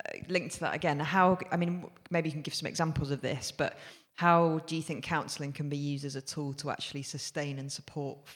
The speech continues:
faith, or, you know, not just Christian faith, but any faith? Like, how does counselling sort of aid somebody in their spiritual life as well as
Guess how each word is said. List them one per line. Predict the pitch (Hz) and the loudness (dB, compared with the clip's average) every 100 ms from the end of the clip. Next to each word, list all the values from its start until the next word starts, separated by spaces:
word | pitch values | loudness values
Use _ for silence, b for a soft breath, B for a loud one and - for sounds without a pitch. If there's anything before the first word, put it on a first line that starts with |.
| - | -20
faith, | - 123 131 - | -6 -6 -6 -10
or, | 117 - | -12 -10
you | |
know, | 147 | -8
not | 139 - | -8 -8
just | 139 | -10
Christian | - 135 139 | -10 -10 -10
faith, | 139 131 139 | -8 -8 -8
but | - - | -10 -8
any | 147 139 | -6 -6
faith? | - - 143 | -8 -8 -6
Like, | 147 - | -6 -4
how | 147 143 | -2 -2
does | 143 135 | -2 -6
counselling | - 139 - 143 | -8 -8 -6 -6
sort | 139 - | -6 -4
of | 135 - | -2 -2
aid | 139 135 | -2 -4
somebody | - 143 139 | -6 -6 -6
in | 135 | -6
their | 135 | -6
spiritual | 123 - 143 - - 143 | -8 -8 -10 -10 -10 -8
life | 127 143 - | -6 -8 -10
as | 147 | -10
well | 139 127 | -6 -4
as | 131 139 | -6 -8